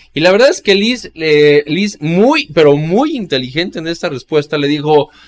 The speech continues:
"Señora, creo que a usted lo que le hace falta es leer la Constitución, porque no la puede demandar por eso". Así que es increíble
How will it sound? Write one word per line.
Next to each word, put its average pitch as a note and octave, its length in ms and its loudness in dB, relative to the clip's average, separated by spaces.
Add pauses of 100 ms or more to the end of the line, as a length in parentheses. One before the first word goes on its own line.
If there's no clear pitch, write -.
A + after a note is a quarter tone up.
"Señora, F3 460 0
creo G3 160 0
que G#3 80 0
a G3 60 2
usted G3+ 360 -2
lo C3+ 240 -2
que C#3 100 -2
le D#3 100 0
hace E3+ 200 -4
falta E3+ 560 -2
es C#3 220 -4
leer C#3 180 -2
la C3 160 -4
Constitución, F#2+ 760 -12 (360)
porque D#3+ 280 0
no G#3+ 100 4
la A#3+ 140 2
puede A3+ 180 4
demandar A3 480 0
por A3 180 0
eso". G#3+ 380 -4
Así C3 320 -6
que F#3+ 360 -2 (340)
es D#3 240 -2
increíble D#3 680 -2